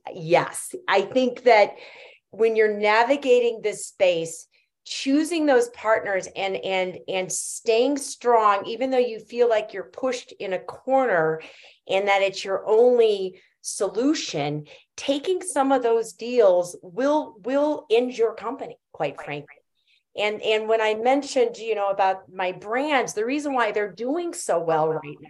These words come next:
now is because I am able to pull back, pivot, and be very lean when I need to. And I think when I'm listening to you speak,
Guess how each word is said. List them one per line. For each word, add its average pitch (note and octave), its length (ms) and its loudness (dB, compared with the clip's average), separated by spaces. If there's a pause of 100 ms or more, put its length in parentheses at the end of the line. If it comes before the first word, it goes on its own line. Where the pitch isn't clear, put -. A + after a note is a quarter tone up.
now E3 220 -4 (420)
is C4+ 200 -2
because C#4 420 -2 (100)
I A#3 180 2
am D#4 200 -2
able C4 280 -2
to B3+ 80 -4
pull B3 340 -8
back, F3 420 0 (400)
pivot, F#3+ 500 2 (360)
and A3 180 0
be A3+ 120 -8
very A#3+ 340 6
lean C#4 500 -2
when A3 200 2
I A3 160 -2
need D#4 300 -6
to. G3+ 160 -4
And G#3 100 -2
I A#3+ 60 0
think C#4+ 220 -4
when B3 160 2
I'm A3+ 160 -4
listening D4 460 -6
to G#3 80 -16
you F#3 80 -14
speak, G#3+ 540 -10